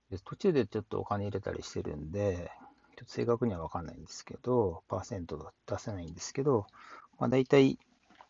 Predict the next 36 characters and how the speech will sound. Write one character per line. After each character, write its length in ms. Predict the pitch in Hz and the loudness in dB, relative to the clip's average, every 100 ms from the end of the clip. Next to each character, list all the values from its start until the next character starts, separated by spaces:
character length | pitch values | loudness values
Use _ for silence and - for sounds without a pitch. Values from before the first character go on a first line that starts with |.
| _ _ _ _ - 247 | _ _ _ _ -20 -6
六 160 | 143 113 - | -4 -4 0
百 200 | 123 120 | 0 2
七 280 | 120 117 104 | 2 2 2
十 340 | - 95 101 | 0 -2 -2
六 240 | 95 - 107 | -6 -4 -2
万 200 | 95 98 | 0 -2
で 80 | |
す。 120 | 131 - | -4 2
ま 120 | 135 | 2
あ、 40 | |
三 300 | 107 120 117 | 2 2 4
十 140 | 117 110 | 4 2
パ 180 | - 107 | 4 2
ー 60 | |
セ 20 | |
ン 20 | - | 4
ト、 60 | |
プ 60 | 120 | 0
ラ 60 | |
ス 40 | - | 0
三 220 | 110 101 | 0 0
十 100 | 92 | -2
パ 180 | - 98 | 2 2
ー 60 | 92 | 2
セ 100 | 98 | -4
ン 80 | - | -8
ト 100 | 82 | -10
ぐ 100 | - | -12
ら 60 | |
い 40 | - - - - _ _ _ _ - _ - _ - _ | -14 -18 -20 -20 _ _ _ _ -20 _ -20 _ -20 _
だ、 160 | - 82 _ _ _ _ _ _ _ | -10 -10 _ _ _ _ _ _ _
で 80 | - | -8
し 180 | - - | -6 -4
た。 240 | - 85 - - | -4 -4 -8 -6
そ 140 | 156 | 2
の 160 | 151 | 2